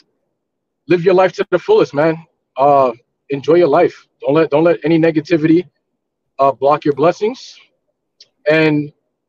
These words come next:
just remember, no matter how bad things look, I promise you, there's always a silver lining. And, and we've evolved to a point where we can figure our way out of anything. So for those who need the prayers, for those who need the love and healing energy, I send that all to you.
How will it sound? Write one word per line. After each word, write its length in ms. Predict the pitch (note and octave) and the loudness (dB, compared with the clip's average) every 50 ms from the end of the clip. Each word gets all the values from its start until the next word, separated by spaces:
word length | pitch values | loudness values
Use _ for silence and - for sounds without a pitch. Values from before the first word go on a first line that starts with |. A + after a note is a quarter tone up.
| _ _ - | _ _ -2
just 140 | F3 F3+ - | -2 -2 -2
remember, 280 | G3 F#3+ G3 F#3 E3+ D3 | -2 -2 0 0 0 0
no 100 | D3+ D#3+ | 0 0
matter 200 | E3+ E3 D#3+ C#3+ | 0 0 0 0
how 200 | C#3+ D#3+ E3+ E3 | 0 0 -2 0
bad 320 | C#3+ E3 D#3+ D#3 D3 - | 0 0 0 0 -2 0
things 300 | - D#3+ D3+ C3+ A#2+ B2 | -2 -2 -2 -2 -4 -2
look, 200 | C#3 D#3+ - - _ _ _ _ _ _ _ _ _ _ _ _ _ _ - | -2 0 0 -2 _ _ _ _ _ _ _ _ _ _ _ _ _ _ -8
I 80 | C3+ - | -8 -8
promise 600 | - _ - D#3 D#3+ D#3+ D#3 D3 C#3 B2+ - - | -8 _ -2 0 2 2 2 0 -2 -8 -10 -14
you, 140 | B2 A2 A2 | -14 -12 -8
there's 180 | B2 B2+ - _ | -8 -8 -8 _
always 260 | C#3 C#3+ D3 D3 C3 | 0 2 2 2 0
a 60 | C3+ C3 | -2 -6
silver 300 | - D#3 C#3+ C3 B2 B2 | -4 -4 -4 -4 -4 -4
lining. 340 | B2+ C3+ C3 A#2+ A3 - A2 | -4 -4 -4 -4 -8 -12 -14
And, 100 | D#3+ - _ | -16 -10 _
and 180 | C3 C3 B2 - _ _ _ | -6 -6 -6 -10 _ _ _
we've 220 | D3+ F#3 F3 D3 | -6 -4 -4 -4
evolved 340 | D3+ A#2 C#3 D#3 D3+ C#3+ - | -6 -2 0 0 0 -2 -2
to 80 | - C#3+ | -6 -6
a 60 | B2+ | -6
point 240 | - - D#3 C#3+ B2 | -4 -4 -4 -4 -2
where 100 | B2+ B2 | -4 -6
we 120 | A#2+ C3+ D3 | -6 -6 -8
can 140 | - C#3+ A#2+ | -10 -12 -14
figure 320 | - - C3+ B2+ C3+ B2+ | -10 -12 -6 -4 -2 -2
our 80 | B2+ B2+ | 0 0
way 140 | B2+ B2+ B2 | -2 -2 -2
out 140 | B2 A#2+ A2+ | -4 -6 -6
of 100 | - C3 | -8 -8
anything. 320 | A#2+ A2 - _ F#2+ _ _ | -8 -8 -14 _ -20 _ _
So 340 | - - C3 A#2+ A#2 A2+ - _ _ _ _ _ _ _ _ | -12 -8 -6 -4 -4 -6 -8 _ _ _ _ _ _ _ _
for 100 | _ C#3+ | _ -2
those 260 | B2+ C#3+ D3+ D#3+ D3+ - | 0 0 0 0 -2 -2
who 80 | D3+ | -2
need 160 | D3 D3+ D3 | -2 -2 -2
the 60 | C#3+ - | -4 -8
prayers, 460 | _ - D#3+ D#3 D#3 D#3 D#3+ D#3 - _ _ _ _ _ _ _ | _ -2 0 2 2 2 0 -2 -6 _ _ _ _ _ _ _
for 120 | - C3+ | -12 -2
those 220 | C3 C#3+ D3 C#3+ - | 0 2 2 2 0
who 80 | C#3+ | -4
need 180 | C#3+ C#3+ C#3 B2+ | -6 -6 -4 -4
the 60 | C3 | -4
love 320 | A#2+ C3 C#3+ D3 D3 C3 B2+ | -2 0 2 2 2 0 -4
and 100 | A#2+ A#2 | -8 -4
healing 300 | C#3+ D3 C#3+ C#3 C3 D3 | -2 -2 -2 -2 -2 -2
energy, 320 | D3+ D3+ C#3+ C#3+ C#3+ C#3 | -2 -2 -2 -2 -4 -4
I 60 | B2 | -4
send 240 | - - C#3+ C3+ C3 | -6 -8 -8 -6 -4
that 120 | C3 C3 | -2 0
all 160 | C3+ C3+ C3+ B2+ | 2 2 0 0
to 140 | - - C#3 | -4 -10 -10
you. 200 | C3+ C#3+ D3 D#3 | -8 -8 -10 -10